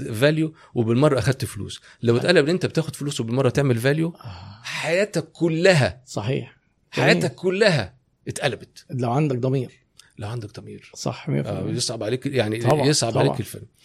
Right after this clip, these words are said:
Speaker 1: أنا فك-، افتكرت حاجة تانية نفسي
Speaker 2: أيوة،
Speaker 1: أقول لحضرتك
Speaker 2: أيوة.
Speaker 1: على حكاية إنه ال-، ال-، ثقافة نموذج تلاتة اللي هو أغلى شوية دي، ث-، ثقافة وليس سعر.
Speaker 2: آه.
Speaker 1: من، من خمس، ست سنين في، في، كان عندنا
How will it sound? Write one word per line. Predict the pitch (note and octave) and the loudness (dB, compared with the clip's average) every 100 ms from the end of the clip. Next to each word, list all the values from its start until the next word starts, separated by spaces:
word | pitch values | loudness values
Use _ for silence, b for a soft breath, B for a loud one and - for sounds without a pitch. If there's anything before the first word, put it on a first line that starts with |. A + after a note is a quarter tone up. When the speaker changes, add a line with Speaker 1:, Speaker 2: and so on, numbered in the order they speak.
| B B B B | B B B B
Speaker 1:
أنا | C#3+ C#3+ C3+ C3 | -4 0 0 0
فك-، | B2 C#3+ - | 0 -2 -2
افتكرت | C#3 - A#2+ B2 | -4 -2 0 -2
حاجة | - C#3 B2+ | -4 -2 -2
تانية | C#3 C3 | 0 2
نفسي | C#3 | 4
Speaker 2:
أيوة، | C3 A2+ | 4 2
Speaker 1:
أقول | A2+ | 2
لحضرتك | C#3+ | 4
Speaker 2:
أيوة. | C3+ A#2 - B B B B - | 4 4 -2 B B B B -6
Speaker 1:
على | G#2+ | -4
حكاية | F#2 - C#3 C3+ | -2 2 2 2
إنه | A2+ G#2 G2 | -4 -2 -2
ال-، | - G#2 F#2 - | -4 -6 -8 -10
ال-، | G2+ F#2 | -10 -6
ثقافة | - G#2 - C#3+ B2 G#2 - | -4 -2 0 2 0 -4 -6
نموذج | A2+ G2+ F#2+ G2+ B2+ A2+ | -6 -4 -2 0 2 0
تلاتة | - G#2 A#2+ A2 | 0 0 0 0
اللي | G#2 | -4
هو | A2 | -2
أغلى | A#2+ A2+ G2+ | -2 -2 -2
شوية | A#2 A#2 | -2 -2
دي، | A#2+ C3 | -4 -6
ث-، | - A2+ - A#2+ A#2+ A2+ | -6 -6 -4 -4 -4 -4
ثقافة | G#2+ - G#2 C#3 - | -2 -2 2 2 4
وليس | A2+ A2 B2+ - | 4 6 4 4
سعر. | G2 - F#2+ - _ _ _ _ D#3 | 0 -2 -4 -10 _ _ _ _ -4
Speaker 2:
آه. | B2 A#2+ - b b b b b b b _ | -4 -6 -12 b b b b b b b _
Speaker 1:
من، | G#2 G#2 G#2 G2+ C#2 | -8 -4 -4 -4 -4
من | G2 F2+ | -6 -6
خمس، | E2+ - C3+ C#3 - | -10 -4 0 2 0
ست | B2+ A2+ | -2 -4
سنين | G2 G2+ G2+ F#2+ _ _ - G2+ | -6 -2 -4 -4 _ _ -20 -16
في، | - A2+ | -8 -8
في، | A2+ - G#2 | -6 -6 -4
كان | G#2+ F#2+ | -4 -4
عندنا | G#2 A#2 B2 G2+ | -2 2 2 2